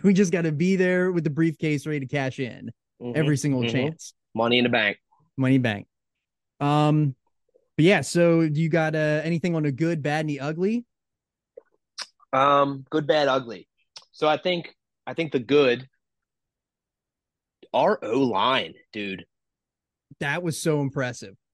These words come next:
Speaker 1: I didn't even notice that Kendall Lamb was playing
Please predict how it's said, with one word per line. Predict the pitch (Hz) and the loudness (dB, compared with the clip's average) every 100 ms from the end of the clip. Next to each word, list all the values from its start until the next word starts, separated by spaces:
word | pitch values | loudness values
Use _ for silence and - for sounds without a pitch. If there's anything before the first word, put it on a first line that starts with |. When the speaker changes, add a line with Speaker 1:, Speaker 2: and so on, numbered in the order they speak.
| - | -2
Speaker 1:
I | 165 277 269 | 4 6 4
didn't | 175 214 247 208 | 4 4 4 2
even | 190 180 | 0 2
notice | 160 160 175 196 - - | 2 2 2 0 -4 -10
that | 156 151 135 | -4 -2 -2
Kendall | 156 170 180 | -2 0 2
Lamb | 156 151 160 170 185 | 2 2 0 -2 -4
was | 160 156 131 | 0 0 0
playing | - 160 160 151 147 | -4 -4 -2 -2 -4